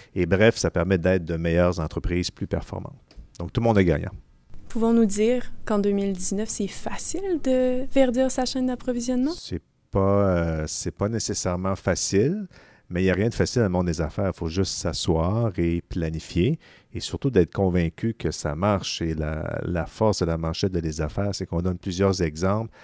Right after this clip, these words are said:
Speaker 1: d'entreprises qui sont zéro déchet, pas qu'ils ont l'intention de l'être. Elles le sont déjà. Subaru depuis deux mille quatre.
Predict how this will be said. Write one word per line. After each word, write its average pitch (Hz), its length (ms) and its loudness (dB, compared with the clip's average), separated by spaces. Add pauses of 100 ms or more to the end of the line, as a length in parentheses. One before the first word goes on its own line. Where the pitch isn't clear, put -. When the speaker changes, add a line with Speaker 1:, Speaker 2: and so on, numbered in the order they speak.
(240)
Speaker 1:
d'entreprises 104 960 -4 (260)
qui - 140 -12
sont - 320 2
zéro 82 260 0
déchet, 78 300 -2
pas - 180 0
qu'ils 92 240 -2
ont 92 80 2
l'intention 87 640 -2
de 95 120 -2
l'être. 82 400 -4 (320)
Elles 82 180 -2
le 80 100 0
sont 92 280 -2
déjà. 80 420 -2 (140)
Subaru 87 500 0
depuis 90 240 -2
deux 82 140 -2
mille 76 240 -8
quatre. - 340 -2